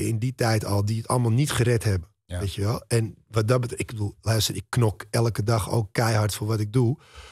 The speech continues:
Speaker 1: Maar, ehm, er zijn altijd mensen die, eh, die het niet hebben gered, zeg maar. En dan denk ik van, ja,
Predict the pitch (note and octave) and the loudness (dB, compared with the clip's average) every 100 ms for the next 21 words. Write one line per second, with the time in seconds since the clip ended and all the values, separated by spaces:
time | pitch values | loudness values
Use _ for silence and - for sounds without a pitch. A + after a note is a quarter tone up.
0 | - - B2 A#2+ A2+ - - A2 G#2 G2+ | -16 -2 0 2 2 0 0 0 2 0
1 | F#2+ F#2 - _ - G#2+ B2 A#2 C3 A#2 | -2 -6 -12 _ -4 0 2 2 2 2
2 | A2+ A2 G#2+ G#2+ A2 A2 A2 G#2+ G#2 - | 2 2 2 0 -2 -2 0 0 0 -2
3 | G#2+ A#2+ G#2+ A2+ D3+ C3+ A#2 A2 - G#2+ | -4 -4 -2 2 2 4 2 0 0 0
4 | G#2 - G#2 G2+ G2 - - G2+ A2 G#2 | 0 0 -4 -6 -12 -14 -14 -6 -4 -2
5 | G2 - G#2 G2 | -6 -6 -6 -6